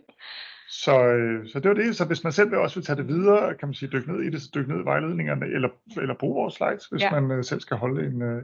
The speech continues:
Speaker 1: en, øh, tilsvarende
Speaker 2: Ja,
Speaker 1: præsentation,
Speaker 2: man
Speaker 1: eller
Speaker 2: er
Speaker 1: skal
Speaker 2: velkommen
Speaker 1: bruge
Speaker 2: til
Speaker 1: det.
Speaker 2: at tage dem med ud af egen organisation, og lige holde en kort gennemgang, øh, og vise, øh, vores slides,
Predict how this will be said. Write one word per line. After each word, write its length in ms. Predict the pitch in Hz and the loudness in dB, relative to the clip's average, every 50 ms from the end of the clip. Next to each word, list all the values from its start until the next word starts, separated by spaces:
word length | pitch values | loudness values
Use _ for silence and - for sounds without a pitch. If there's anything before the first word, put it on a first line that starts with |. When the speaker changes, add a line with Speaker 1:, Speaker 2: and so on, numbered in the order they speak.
| - | -6
Speaker 1:
en, 240 | 147 127 120 117 117 | -6 -6 -4 -4 -4
øh, 200 | 117 117 113 110 | -4 -6 -6 -8
tilsvarende 500 | - - 98 - - - - - 135 120 - | -8 -6 -6 -6 -6 -6 -6 -4 -4 -6 -6
Speaker 2:
Ja, 40 | - | -6
Speaker 1:
præsentation, 580 | 117 - - 120 - 202 214 247 - 147 - | -8 -8 -8 -10 -6 -4 -4 -2 -2 -2 0
Speaker 2:
man 80 | 151 143 | 2 4
Speaker 1:
eller 120 | 202 202 202 | 6 6 6
Speaker 2:
er 20 | |
Speaker 1:
skal 120 | 196 196 202 | 6 6 4
Speaker 2:
velkommen 220 | 269 - - 302 269 | 4 4 4 2 2
Speaker 1:
bruge 60 | - | 2
Speaker 2:
til 60 | 143 | 0
Speaker 1:
det. 60 | 247 220 | 0 0
Speaker 2:
at 20 | - | 4
tage 120 | - 208 | 2 2
dem 80 | 208 220 | 2 2
med 120 | 220 233 | 2 4
ud 80 | 240 247 | 4 6
af 100 | 240 214 | 4 4
egen 180 | 196 196 214 240 | 4 2 2 2
organisation, 600 | 247 233 226 233 220 202 - 277 277 269 240 214 - | 0 -2 -4 -6 -8 -6 -2 0 2 2 0 0 0
og 200 | - 196 196 196 | 0 2 2 2
lige 320 | 202 208 220 240 254 254 - - - | 0 0 0 0 0 0 -2 0 2
holde 200 | 220 214 233 247 | 4 4 4 2
en 100 | 254 240 | 0 0
kort 320 | - 226 196 233 247 - | 2 4 4 2 2 0
gennemgang, 480 | - 208 202 233 262 277 247 233 226 233 _ _ - | 0 0 0 2 2 2 2 0 0 -6 _ _ 2
øh, 420 | 202 202 196 190 190 185 185 180 - | 2 4 4 4 2 0 0 0 -2
og 140 | 185 185 180 | -2 -2 -4
vise, 380 | 196 202 226 233 - - - | -4 -4 -4 -6 -6 -4 -2
øh, 300 | 208 190 185 185 185 180 | 0 0 0 0 0 -2
vores 140 | 185 185 185 | -2 -4 -2
slides, 320 | - 202 190 202 233 240 | 2 2 4 4 2 0